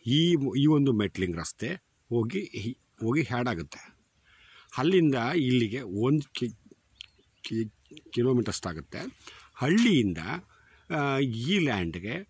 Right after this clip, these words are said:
ನಮಗೆ ಒಂದು ಎರಡು, ಎರಡೂವರೆ ಕಿಲೋಮೀಟರ್ ಅಷ್ಟು, ಅಷ್ಟು ಆಗುತ್ತೆ. So, ಅಂದರೆ ಇದಕ್ಕೆ ಲ-, ಲೆಕ್ಕಾಚಾರ ಊರಿಂದ ಬಂದರೆ ಇನ್ನೂ ಹತ್ರ ಆಗುತ್ತೆ, but road ಇಲ್ಲ. Road ಇಲ್ಲದೆ ಇರೋದ್ರಿಂದ ಇದೊಂದೇ road.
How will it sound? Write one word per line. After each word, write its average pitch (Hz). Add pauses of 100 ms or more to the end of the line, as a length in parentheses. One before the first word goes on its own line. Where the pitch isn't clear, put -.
(380)
ನಮಗೆ 131
ಒಂದು 120 (220)
ಎರಡು, 156 (320)
ಎರಡೂವರೆ 117 (400)
ಕಿಲೋಮೀಟರ್ 104
ಅಷ್ಟು, - (300)
ಅಷ್ಟು - (180)
ಆಗುತ್ತೆ. 117 (1000)
So, 170 (540)
ಅಂದರೆ 143 (400)
ಇದಕ್ಕೆ 151 (580)
ಲ-, 92 (180)
ಲೆಕ್ಕಾಚಾರ 135 (420)
ಊರಿಂದ 143 (140)
ಬಂದರೆ 120
ಇನ್ನೂ 135
ಹತ್ರ -
ಆಗುತ್ತೆ, 104 (100)
but 127 (120)
road 160
ಇಲ್ಲ. 101 (240)
Road 160
ಇಲ್ಲದೆ 131
ಇರೋದ್ರಿಂದ 135 (180)
ಇದೊಂದೇ 135 (100)
road. 87